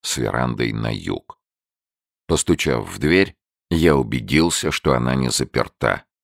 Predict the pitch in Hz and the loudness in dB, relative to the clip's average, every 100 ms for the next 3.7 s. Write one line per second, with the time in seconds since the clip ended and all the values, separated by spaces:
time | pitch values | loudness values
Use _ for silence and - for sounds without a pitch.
0 | _ 69 69 64 78 69 - - 53 50 | _ -2 0 0 0 0 -2 -2 -2 -2
1 | - - _ _ _ _ _ _ _ - | -8 -14 _ _ _ _ _ _ _ -4
2 | 73 73 117 110 98 92 87 80 - 82 | 2 6 6 6 4 4 2 2 2 2
3 | - - 78 50 50 - - | 2 4 4 4 -2 -6 -12